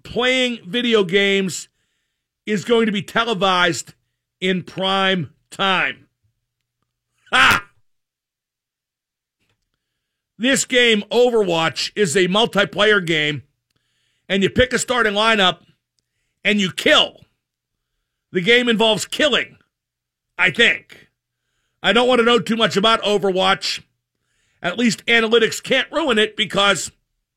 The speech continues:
it's already ruined. Four one two, three three three, nine nine thirty nine is the number to call.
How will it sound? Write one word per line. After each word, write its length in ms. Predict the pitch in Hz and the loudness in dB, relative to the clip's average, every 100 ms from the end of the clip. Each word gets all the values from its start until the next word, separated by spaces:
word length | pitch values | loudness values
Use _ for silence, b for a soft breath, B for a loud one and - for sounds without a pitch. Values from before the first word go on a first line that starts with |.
| _ | _
it's 360 | 160 190 - - _ | -2 -2 -2 -10 _
already 360 | 202 202 196 185 | -2 0 2 2
ruined. 520 | 202 208 135 - _ _ _ _ _ _ _ _ _ _ _ _ _ _ | 2 2 0 -10 _ _ _ _ _ _ _ _ _ _ _ _ _ _
Four 140 | 247 262 | 0 2
one 180 | 247 | 2
two, 200 | - 247 | 0 -6
three 180 | 202 233 | -4 -6
three 200 | 185 220 | -6 -6
three, 180 | - 214 | -6 -6
nine 280 | 202 202 190 | -4 -4 -4
nine 240 | 196 190 151 | -2 -4 -4
thirty 280 | 214 208 | -6 -4
nine 240 | 202 196 190 | -2 -2 -2
is 160 | 196 143 | -4 -4
the 80 | 190 | -2
number 160 | 185 | -4
to 60 | 170 | -4
call. 380 | 196 220 214 | 0 0 0